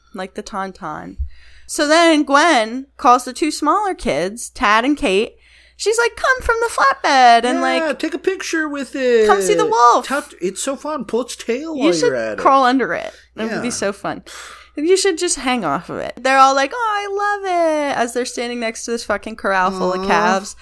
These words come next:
Speaker 2: can it be our friend?
Speaker 1: The wolf just turns its head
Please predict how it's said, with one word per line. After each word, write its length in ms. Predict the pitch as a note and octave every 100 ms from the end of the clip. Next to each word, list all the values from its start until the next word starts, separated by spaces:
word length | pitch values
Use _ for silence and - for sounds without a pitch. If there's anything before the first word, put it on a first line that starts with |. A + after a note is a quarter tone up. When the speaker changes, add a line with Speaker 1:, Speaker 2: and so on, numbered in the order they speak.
| -
Speaker 2:
can 180 | G3+ G3+
it 100 | F#3
be 160 | A3
our 240 | G3+ F#3 E3+
friend? 720 | - G3+ G#3 A3 A3+ A#3+ A3+
Speaker 1:
The 100 | A3
wolf 260 | A#3+ C#4+
just 180 | - C#4
turns 300 | - B3+ C#4
its 100 | D#4
head 440 | C4+ G3 G#3+ A#3